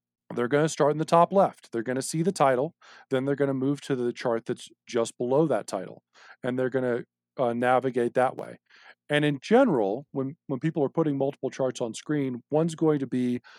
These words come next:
higher level, looking at a very general trend, and then you're gonna get more granular as you go. And so that's the way that I would generally organize those dashboards, is you start with that general, big overall story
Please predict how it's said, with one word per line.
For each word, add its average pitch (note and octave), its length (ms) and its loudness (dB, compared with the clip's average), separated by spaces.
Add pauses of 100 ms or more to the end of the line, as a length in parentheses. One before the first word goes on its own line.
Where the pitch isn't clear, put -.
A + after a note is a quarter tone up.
(260)
higher F3+ 320 6
level, F#3 420 4
looking C3+ 300 -2
at A#2 100 0
a - 20 -6
very G#2+ 220 0
general B2 400 -2
trend, E3+ 440 2
and B2+ 220 -4
then B2+ 140 -2
you're B2 140 -4
gonna A#2+ 180 -4
get B2 180 -2
more B2+ 300 2
granular B2 640 -2
as G#2 120 -4
you A2 80 -10
go. A2+ 360 -4 (400)
And A2+ 240 -4
so A#2+ 320 -2 (340)
that's B2+ 380 2
the C#3 100 -2
way B2+ 160 0
that A#2 160 0
I A#2 100 2
would A#2 120 -2
generally A2 260 -6
organize A#2 560 -6
those G#2 180 -6
dashboards, B2+ 600 -2
is G2 100 -8
you G2+ 80 -10
start A2+ 300 -6
with A2 160 -10
that A2 260 0 (380)
general, C3+ 600 2 (300)
big D3+ 200 2
overall C#3+ 600 2
story A2+ 520 -4